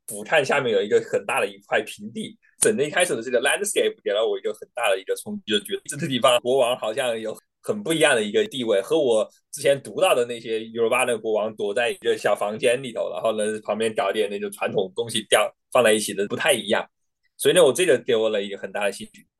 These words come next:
这个节日过程中间呢，我没有特别关注这个所谓的那些表演，因为我知道那些大概的都是一种 representation。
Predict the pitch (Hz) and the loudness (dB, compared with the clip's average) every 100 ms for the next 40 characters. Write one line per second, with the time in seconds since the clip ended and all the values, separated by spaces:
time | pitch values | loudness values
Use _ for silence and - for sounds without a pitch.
0 | 120 208 165 110 139 151 165 156 131 143 | -2 0 0 0 -2 2 2 2 2 2
1 | 143 156 175 175 165 113 120 131 185 175 | 4 2 2 -2 -4 -2 0 4 4 4
2 | 147 131 156 151 156 147 143 123 107 98 | 2 2 4 2 0 -6 -2 0 0 0
3 | _ - - 123 151 151 147 - 98 117 | _ -10 -4 2 2 2 -2 0 0 0
4 | 120 104 139 117 113 131 135 127 - 139 | 0 0 0 0 0 -2 -4 -6 -4 -4
5 | 123 110 - 98 107 113 110 107 98 104 | -4 -6 -12 -6 -4 -4 0 2 4 2
6 | 101 104 95 101 113 123 90 | 2 0 -2 0 -2 -2 -6